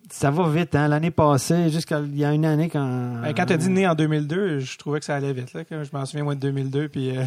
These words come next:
Speaker 1: Ouais, c'est ça.
Speaker 2: c'était comme, il me semble que c'était il y a quinze minutes, puis là, tu me dis que ton gars,
Speaker 1: C'est ça, il y a quinze ans, là. Il vient d'avoir quinze ans, là. Jusqu'à quatorze ans, il était pas, euh, c'était un très, très bon joueur, il était dominant, mais c'était encore du hockey de T Q. Et puis là, l'autre, depuis l'automne passé, euh,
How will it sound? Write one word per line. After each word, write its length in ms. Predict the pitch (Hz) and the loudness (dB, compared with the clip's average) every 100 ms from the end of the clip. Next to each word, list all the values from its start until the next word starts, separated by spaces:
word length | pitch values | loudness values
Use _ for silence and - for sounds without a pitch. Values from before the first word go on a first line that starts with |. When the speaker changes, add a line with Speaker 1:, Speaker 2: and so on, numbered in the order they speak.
| 151 | 0
Speaker 1:
Ouais, 200 | 139 131 | 2 2
c'est 140 | 143 | 2
ça. 140 | 131 131 | 2 0
Speaker 2:
c'était 220 | 120 139 | -2 -6
comme, 180 | 139 131 | -6 -6
il 20 | |
me 40 | |
semble 140 | 123 147 | -6 -8
que 60 | |
c'était 80 | 151 | -6
il 60 | 135 | -6
y 20 | |
a 20 | |
quinze 240 | 143 135 | -6 -6
minutes, 220 | 131 139 147 | -4 -6 -6
puis 80 | 131 | -6
là, 80 | 131 - | -6 -8
tu 80 | 139 | -10
me 60 | 127 | -10
dis 140 | 135 | -8
que 60 | - | -6
ton 80 | |
gars, 60 | 127 | -4
Speaker 1:
C'est 520 | 120 135 135 - 143 | -2 -2 -4 0 2
ça, 100 | 147 | 4
il 60 | 143 | 4
y 40 | |
a 60 | 120 | 4
quinze 320 | 151 147 139 | 4 4 6
ans, 160 | 147 123 | 6 4
là. 60 | |
Il 100 | 117 | 4
vient 140 | 127 156 | 4 6
d'avoir 260 | 143 131 | 6 6
quinze 320 | - 127 120 | 4 4 4
ans, 160 | 127 160 | 4 4
là. 140 | 147 | 2
Jusqu'à 280 | 123 - 151 | 0 2 2
quatorze 440 | 135 143 151 135 147 | 2 2 4 4 4
ans, 60 | |
il 260 | 156 123 120 | 4 2 2
était 240 | 107 117 | 0 0
pas, 460 | - 143 143 123 113 | 2 2 4 2 0
euh, 40 | - - - - | -4 -10 -20 -14
c'était 180 | - | 0
un 100 | 123 | 0
très, 160 | - 135 | 2 0
très 160 | - 127 | 0 0
bon 200 | 117 113 | 2 4
joueur, 180 | 123 | 4
il 20 | 127 | 2
était 160 | 117 | 2
dominant, 500 | 120 117 113 110 131 | 0 0 0 0 0
mais 120 | 123 | -2
c'était 160 | 104 117 | -4 -4
encore 260 | 107 123 113 | -2 -2 0
du 100 | 110 | -2
hockey 220 | 104 113 | -2 -6
de 60 | |
T 120 | - - | -8 -4
Q. 200 | 151 180 - - - - - _ | -4 -4 -8 -20 -20 -20 -20 _
Et 80 | - | -6
puis 100 | 113 | 0
là, 80 | 131 | 4
l'autre, 200 | 135 127 | 4 4
depuis 240 | 117 117 | 2 4
l'automne 320 | 131 131 135 127 | 2 4 2 4
passé, 480 | 120 117 - 139 127 | 2 2 2 2 2
euh, 400 | 107 101 92 | 0 -2 -6